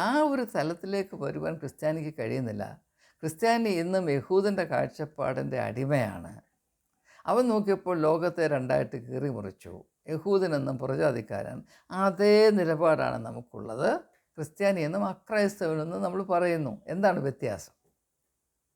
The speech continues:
യഹൂദൻ പറഞ്ഞു, "ഞങ്ങൾ തിരഞ്ഞെടുക്കപ്പെട്ട ജനം." ക്രിസ്ത്യാനി പറയുന്നത്, "ഞങ്ങൾ മാത്രം തിരഞ്ഞെടുക്കപ്പെട്ട ജനം, ഞങ്ങൾ മാത്രം സ്വർഗത്തിൽ പോകും,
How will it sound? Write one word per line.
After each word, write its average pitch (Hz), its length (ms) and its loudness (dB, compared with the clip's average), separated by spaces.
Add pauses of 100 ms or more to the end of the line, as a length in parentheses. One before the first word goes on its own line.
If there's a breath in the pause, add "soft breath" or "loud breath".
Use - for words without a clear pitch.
(400 soft breath)
യഹൂദൻ 220 400 4
പറഞ്ഞു, 208 260 6
"ഞങ്ങൾ 202 260 2
തിരഞ്ഞെടുക്കപ്പെട്ട 156 960 -2
ജനം." 104 300 -8 (360)
ക്രിസ്ത്യാനി 208 340 2
പറയുന്നത്, 202 400 4
"ഞങ്ങൾ 190 260 4
മാത്രം 185 380 4
തിരഞ്ഞെടുക്കപ്പെട്ട 160 760 -2
ജനം, 127 300 -4
ഞങ്ങൾ 180 220 0
മാത്രം 165 340 -2
സ്വർഗത്തിൽ 160 380 -6
പോകും, 151 340 -2